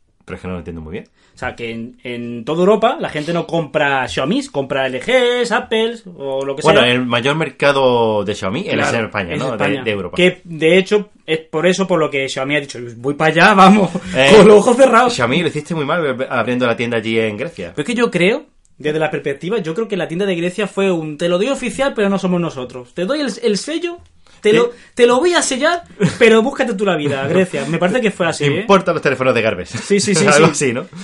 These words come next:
Speaker 2: Si acaso di que sí o yo, pero eres
Speaker 1: Pero
Speaker 2: tú,
Speaker 1: no,
Speaker 2: ¿vale?
Speaker 1: eres tú, sí,
Speaker 2: Yo
Speaker 1: sí.
Speaker 2: creo que fue un poco así de broma. Y oficial, oficial, oficial fue seguro cien por cien en España, vaya.
Speaker 1: Pues me parece
Speaker 2: Y
Speaker 1: muy
Speaker 2: nada,
Speaker 1: bien.
Speaker 2: este dato, fijaos,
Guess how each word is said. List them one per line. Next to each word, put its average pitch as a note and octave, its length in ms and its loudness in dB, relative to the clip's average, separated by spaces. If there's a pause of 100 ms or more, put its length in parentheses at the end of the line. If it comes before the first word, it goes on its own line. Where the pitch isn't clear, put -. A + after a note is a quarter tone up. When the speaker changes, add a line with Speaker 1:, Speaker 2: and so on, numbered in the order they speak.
(120)
Speaker 2:
Si G3+ 120 -6
acaso D4+ 360 0
di D4+ 180 2
que A#3+ 140 0
sí A3+ 140 2
o - 20 6
yo, C#3 220 -4 (120)
pero G3 300 4
eres A3+ 220 4
Speaker 1:
Pero D3 160 4
Speaker 2:
tú, - 60 6
Speaker 1:
no, A3+ 40 6
Speaker 2:
¿vale? - 140 4
Speaker 1:
eres B2 160 -2
tú, F#2 100 -12
sí, - 80 -6
Speaker 2:
Yo - 60 -4
Speaker 1:
sí. A#3 60 0
Speaker 2:
creo G#3+ 140 -4
que G3 80 0
fue G3 140 -2
un F#3 80 2
poco F3 160 0
así - 140 -2
de D3 80 0
broma. C#3 200 -4
Y C3 200 -6
oficial, C#3 460 -4
oficial, D3 360 -6
oficial D3 380 -6
fue C3+ 720 -6
seguro D3+ 360 -6
cien C#3+ 200 -8
por C3 100 -10
cien F3+ 240 -8
en B2 140 -16
España, A#2+ 340 -18
vaya. A#2+ 240 -16
Speaker 1:
Pues A#2+ 140 0
me G2 100 -2
parece F#2+ 240 -4
Speaker 2:
Y - 40 0
Speaker 1:
muy D#3+ 60 2
Speaker 2:
nada, F3 180 4
Speaker 1:
bien. D#3 100 0
Speaker 2:
este E3 160 -2
dato, E3+ 260 0
fijaos, D#3+ 340 -2